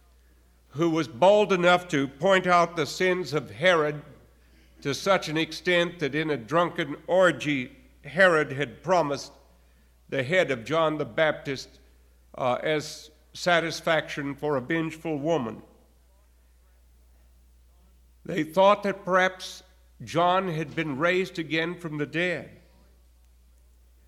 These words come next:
Some of them saw in Jesus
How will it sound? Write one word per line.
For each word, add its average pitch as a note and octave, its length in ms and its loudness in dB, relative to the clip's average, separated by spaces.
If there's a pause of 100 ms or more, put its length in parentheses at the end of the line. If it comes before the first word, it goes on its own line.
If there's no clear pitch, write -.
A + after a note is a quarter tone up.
(260)
Some A3+ 280 6
of G#3+ 160 2
them E3+ 200 -2
saw G3 360 4
in E3+ 340 0
Jesus E3 880 -6